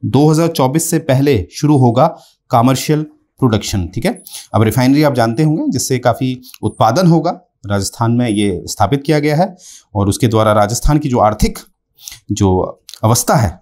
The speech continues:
वो बढ़ेगी, ठीक है। अब देखते हैं ये क्या है, सबसे पहले एग्जाम वाइज हम समझेंगे, इसकी जो स्थिति है वो हमें समझनी पड़ेगी।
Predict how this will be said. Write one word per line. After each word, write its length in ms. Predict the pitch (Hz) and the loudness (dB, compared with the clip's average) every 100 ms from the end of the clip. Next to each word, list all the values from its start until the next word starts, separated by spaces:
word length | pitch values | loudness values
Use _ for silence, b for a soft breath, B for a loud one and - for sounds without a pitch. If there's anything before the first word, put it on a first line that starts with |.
| 110 | -8
वो 200 | 104 95 | -4 -2
बढ़ेगी, 340 | 90 82 82 | -2 -4 -4
ठीक 180 | 82 - | -4 -2
है। 100 | 240 117 | 0 0
अब 100 | 110 | 0
देखते 260 | 123 - | 0 2
हैं 80 | 180 | 2
ये 120 | 175 | 2
क्या 220 | 170 160 | 0 2
है, 200 | 160 247 | 2 0
सबसे 260 | - 139 165 | -2 -4 0
पहले 140 | 160 | 0
एग्जाम 280 | 151 135 143 | 0 0 0
वाइज 140 | 151 151 | 0 0
हम 80 | 156 | -2
समझेंगे, 380 | 139 131 147 202 | 0 -2 0 -2
इसकी 280 | - - | -2 -4
जो 160 | 165 165 | -4 -4
स्थिति 360 | - 147 170 185 | -2 -2 2 4
है 100 | 147 | 4
वो 180 | 127 | 2
हमें 140 | 131 123 | 0 0
समझनी 340 | 104 104 107 | -4 -6 -6
पड़ेगी। 300 | 107 113 170 | -2 0 0